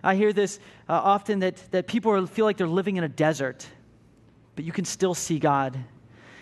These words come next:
And just because you may have depression, you may be struggling with chronic physical struggles,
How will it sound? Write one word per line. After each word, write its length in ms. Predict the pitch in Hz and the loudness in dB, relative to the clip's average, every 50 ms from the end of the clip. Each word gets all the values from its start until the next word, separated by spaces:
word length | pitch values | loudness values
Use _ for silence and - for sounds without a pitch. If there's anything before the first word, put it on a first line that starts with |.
| - - - - - - - - | -20 -20 -20 -20 -20 -18 -16 -12
And 120 | - 165 170 | -6 -4 0
just 220 | 151 220 214 - | 2 2 0 2
because 480 | - 240 - - 208 208 202 190 160 165 | -4 -4 0 2 2 4 4 2 0 -2
you 240 | 196 208 202 196 202 - - - - - - - - - - _ - - - | -2 -2 -2 -2 -4 -10 -20 -20 -20 -20 -20 -20 -20 -20 -20 _ -20 -10 -2
may 120 | 185 208 | 0 2
have 180 | 202 214 202 208 | 2 2 2 0
depression, 800 | - - - - - 202 202 196 196 - 185 151 139 139 135 127 123 - - - - - - - - - - - - - - - - - | -2 -4 -2 2 2 2 2 2 0 -2 -2 -2 -2 -4 -6 -10 -12 -16 -20 -20 -20 -20 -20 -20 -20 -20 -20 -20 -20 -20 -20 -14 -4 -2
you 80 | 190 | 2
may 100 | 196 202 | 2 2
be 200 | 196 208 202 190 | 2 2 0 0
struggling 500 | 175 - - - 208 202 202 208 214 196 | -2 -4 0 2 2 2 4 2 0 0
with 160 | 190 180 175 - - - - - - | 0 -2 -2 -6 -18 -20 -20 -18 -12
chronic 460 | - - - 220 226 240 240 233 233 | -6 0 2 4 4 4 2 0 -2
physical 540 | - - - - 220 220 214 214 - 214 196 | -10 -14 0 0 0 0 0 -2 0 0 -2
struggles, 520 | - - - 202 175 165 156 165 165 151 | -2 0 2 4 4 4 2 -2 -4 -4